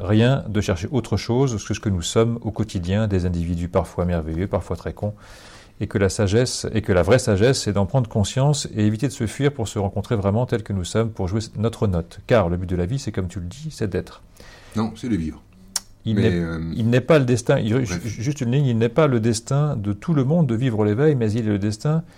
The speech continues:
Speaker 1: de tous de se libérer de souffrir. Donc, il n'y a pas de question.
Speaker 2: Attends, c'est le, je, le, vraiment la dernière phrase, c'est quoi ?
Speaker 1: Il n'est pas, alors, il n'est pas le destin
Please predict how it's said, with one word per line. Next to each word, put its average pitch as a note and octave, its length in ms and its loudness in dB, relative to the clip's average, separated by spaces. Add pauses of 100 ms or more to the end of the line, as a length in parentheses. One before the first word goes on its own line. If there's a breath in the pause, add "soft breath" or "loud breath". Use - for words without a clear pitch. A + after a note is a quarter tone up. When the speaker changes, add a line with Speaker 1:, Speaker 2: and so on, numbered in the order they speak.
(180 loud breath)
Speaker 1:
de A2+ 100 0
tous D#3+ 220 0
de B2 60 2
se G#2+ 160 -4
libérer A#2+ 520 2
de A2 120 -2
souffrir. F2+ 480 -6 (100)
Donc, F2 240 -4
il E2+ 40 -8
n'y F2+ 60 -4
a E2+ 40 -4
pas A2 100 0
de G#2 80 -8
question. C#3+ 400 -2 (460 loud breath)
Speaker 2:
Attends, G#2 280 -4 (200)
c'est - 180 -10
le, G2 240 -4
je, F#2 180 -8
le, F2 280 -6
vraiment F#2 220 -8
la A2 80 -4
dernière G#2+ 260 -8
phrase, - 240 -20
c'est - 40 -20
quoi ? - 140 -20 (360)
Speaker 1:
Il G2+ 140 2
n'est G2 120 2
pas, C3+ 360 2 (280)
alors, F#2 240 -2
il G2 160 0
n'est B2 120 4
pas C3 220 2
le G#2 80 2
destin G2 540 -2